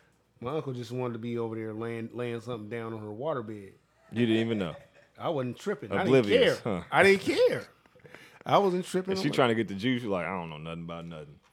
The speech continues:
Speaker 2: And he was
Speaker 1: like,
Speaker 2: smacking him.
Speaker 1: 'cause she, my mom, I mean, if, my mom was that kind of person where if I took this cup and did this, she know I, she know I moved it.
Speaker 2: Yeah.
Speaker 1: What that cup doing over there? Like,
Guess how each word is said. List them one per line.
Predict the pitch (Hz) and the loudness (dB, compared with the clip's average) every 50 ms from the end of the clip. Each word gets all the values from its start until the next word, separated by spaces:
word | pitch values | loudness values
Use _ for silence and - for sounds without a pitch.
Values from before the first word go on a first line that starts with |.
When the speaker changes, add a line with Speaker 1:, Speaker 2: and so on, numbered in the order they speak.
| _ - - _ _ - _ - | _ -20 -20 _ _ -20 _ -18
Speaker 2:
And | - - | -10 -8
he | 104 | -6
was | - 143 135 | -4 -4 -4
Speaker 1:
like, | 135 | -4
Speaker 2:
smacking | 127 107 104 92 82 82 82 73 | -4 -2 -2 -2 -2 -4 -6 -12
him. | 73 | -6
Speaker 1:
'cause | - 151 139 127 | -6 -6 -4 -4
she, | 151 185 185 156 | -4 -6 -6 -4
my | 151 156 170 180 | 0 0 0 2
mom, | 180 180 175 170 165 165 - - _ - _ - | 2 2 2 2 2 -2 -8 -20 _ -18 _ -2
I | 147 | 0
mean, | 147 156 151 143 135 131 117 117 - _ _ _ _ _ _ _ _ _ _ _ - | 0 2 0 0 -2 -4 -6 -8 -12 _ _ _ _ _ _ _ _ _ _ _ -8
if, | 147 135 131 139 156 156 | -6 -6 -6 -6 -8 -2
my | 143 160 180 | 2 2 4
mom | 190 190 185 170 160 | 4 4 4 4 4
was | 156 143 | 4 4
that | 151 147 143 | 2 2 2
kind | - 165 151 | 2 2 2
of | 147 - | 0 0
person | - 160 156 147 135 151 147 135 - - _ _ _ | 0 -2 -2 0 -2 -4 -6 -6 -10 -18 _ _ _
where | - 139 131 131 131 131 135 135 - | -8 -4 -2 0 0 0 0 -2 -4
if | - 127 127 120 - - | -4 -4 -4 -4 -6 -2
I | 147 151 | -2 -2
took | 151 - 160 143 139 | 0 0 -2 -4 -2
this | 143 135 | -6 -8
cup | - - 160 147 120 | -4 -2 -2 -2 -2
and | 120 113 | -2 -2
did | 127 123 120 113 | 0 -2 -2 0
this, | 120 139 123 101 - - - - - - - _ _ _ _ _ - - _ - - - - | 0 -2 -2 -2 -4 -12 -18 -20 -20 -20 -20 _ _ _ _ _ -20 -20 _ -20 -20 -18 -12
she | - 139 135 | -8 -6 -4
know | 135 127 127 | -2 0 0
I, | 123 123 120 123 135 - | 0 0 0 -2 -6 -8
she | - - 143 | -6 -2 0
know | 135 131 127 123 | 2 2 2 2
I | 120 | 2
moved | 117 123 131 123 107 92 - | 0 0 -2 -2 -4 -8 -14
it. | - _ - - | -20 _ -14 -10
Speaker 2:
Yeah. | 87 87 85 82 80 73 69 67 - - _ _ - - - _ | -8 -6 -6 -6 -8 -8 -12 -14 -16 -20 _ _ -20 -20 -20 _
Speaker 1:
What | - 110 - | -20 -18 -12
that | - 117 - | -12 -12 -10
cup | - 123 110 107 | -10 -12 -10 -10
doing | 113 110 107 | -10 -10 -10
over | 104 101 101 | -10 -14 -14
there? | 101 95 98 123 _ _ _ _ _ - | -14 -16 -18 -20 _ _ _ _ _ -20
Like, | - 101 - | -20 -20 -20